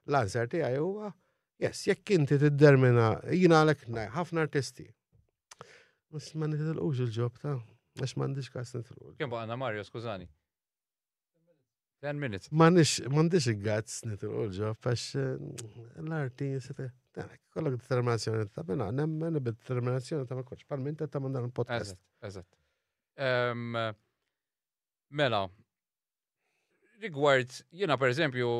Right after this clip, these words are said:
Speaker 2: insegwihom ħafna l-post tiegħek u aħna tkellimna, ma nafux xulxin face to face, però tkellimna diversi drabi.
Speaker 1: Skużani, jekk inkun moza ma wiċċekx mal-ewwel.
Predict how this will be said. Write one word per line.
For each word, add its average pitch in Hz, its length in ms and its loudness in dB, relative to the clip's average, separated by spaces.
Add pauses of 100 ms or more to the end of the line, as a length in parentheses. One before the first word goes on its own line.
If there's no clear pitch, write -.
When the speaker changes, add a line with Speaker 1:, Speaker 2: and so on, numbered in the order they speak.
(180)
Speaker 2:
insegwihom 117 420 -4
ħafna 101 220 -6
l-post 92 260 -10
tiegħek 90 280 -8
u 110 120 -4
aħna 101 240 -2 (480)
tkellimna, 104 560 -6 (220)
ma 107 180 -12
nafux 107 240 -4
xulxin 98 640 -6
face 104 240 -6
to 170 120 -2
face, 117 280 -2
però 110 340 4
tkellimna 113 560 -2
diversi 120 500 2
drabi. 110 440 0
Speaker 1:
Skużani, 110 400 8
jekk 98 160 4
inkun 104 240 4
moza 117 260 8
ma 110 140 6
wiċċekx 104 400 6
mal-ewwel. 110 320 8